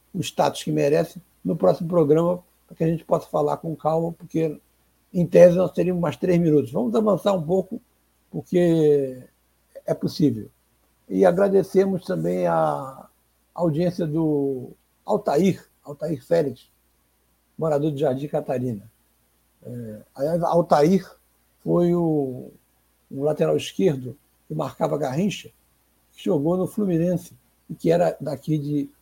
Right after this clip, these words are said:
São Gonçalo. Eu en-, encerraria o programa, é, pediria também que a, que a Cecília, a,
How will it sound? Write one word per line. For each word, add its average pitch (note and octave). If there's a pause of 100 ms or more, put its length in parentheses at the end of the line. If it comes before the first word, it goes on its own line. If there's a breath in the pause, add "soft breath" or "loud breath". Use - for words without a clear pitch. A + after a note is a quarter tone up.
(160)
São E3
Gonçalo. C#3 (1300)
Eu C4
en-, F#3 (260)
encerraria A3
o G3+
programa, F3+ (840)
é, E3 (760)
pediria F3
também E3
que F3
a, D#3
que -
a D#3
Cecília, D#3
a, D3